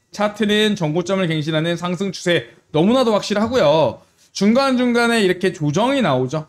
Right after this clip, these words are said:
조정이 나오는 거와 관련해서 이런 부분들이 오히려 저는 기회다. 눌림목 매매의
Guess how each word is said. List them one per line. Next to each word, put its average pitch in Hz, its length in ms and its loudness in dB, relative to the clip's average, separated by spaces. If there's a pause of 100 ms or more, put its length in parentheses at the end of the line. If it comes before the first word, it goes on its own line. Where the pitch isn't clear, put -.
(120)
조정이 170 360 -2
나오는 147 260 0
거와 160 180 -2
관련해서 135 760 -2 (300)
이런 254 260 2
부분들이 214 380 0
오히려 170 440 2
저는 156 240 -4
기회다. 156 600 0
눌림목 240 560 0
매매의 208 760 0